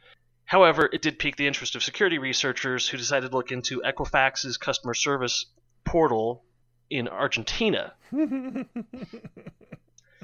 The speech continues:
Speaker 1: The administrator
Speaker 2: Mm-hmm.
Speaker 1: username and password on the customer service portal in Argentina for Equifax's site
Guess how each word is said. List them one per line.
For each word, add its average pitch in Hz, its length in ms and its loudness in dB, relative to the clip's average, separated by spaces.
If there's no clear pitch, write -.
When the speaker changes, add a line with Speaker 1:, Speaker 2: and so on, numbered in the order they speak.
Speaker 1:
The 147 240 2
administrator 160 840 6
Speaker 2:
Mm-hmm. - 100 -6
Speaker 1:
username 160 480 4
and 123 100 0
password 127 680 4
on 131 200 4
the 123 80 0
customer 143 360 0
service 143 260 0
portal 120 480 2
in 131 140 -2
Argentina 120 640 2
for 107 280 0
Equifax's 113 880 -2
site 165 480 4